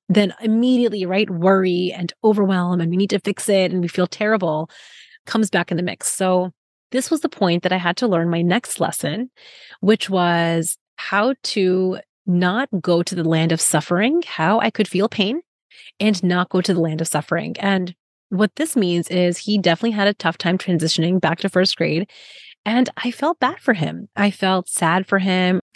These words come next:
I wanted to put this bubble around him. I wanted him to have that, like, happy go back to school experience. And that wasn't what was happening for him.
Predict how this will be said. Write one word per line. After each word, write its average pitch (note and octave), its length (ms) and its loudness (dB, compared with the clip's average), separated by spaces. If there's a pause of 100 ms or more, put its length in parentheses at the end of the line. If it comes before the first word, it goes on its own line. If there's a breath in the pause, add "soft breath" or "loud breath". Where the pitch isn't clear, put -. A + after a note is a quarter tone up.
I G#3+ 40 2
wanted G3+ 280 0
to C4+ 80 2
put - 140 -4
this G3+ 140 -6
bubble G3 320 0
around G3 300 0
him. G3 420 0
I G#3+ 80 0
wanted A3+ 280 0
him A#3+ 100 0
to G#3 120 2
have F#3+ 300 -2
that, - 140 2
like, F#3+ 120 -4
happy G#3+ 300 0
go A3 140 -2
back G3 160 0
to G#3 80 -6
school G#3 200 2
experience. G3 600 0
And F#3+ 160 -2
that F#3 160 0
wasn't G#3 280 4
what F3 140 0
was F3+ 140 0
happening E3+ 360 0
for E3+ 120 -2
him. D#3+ 320 -2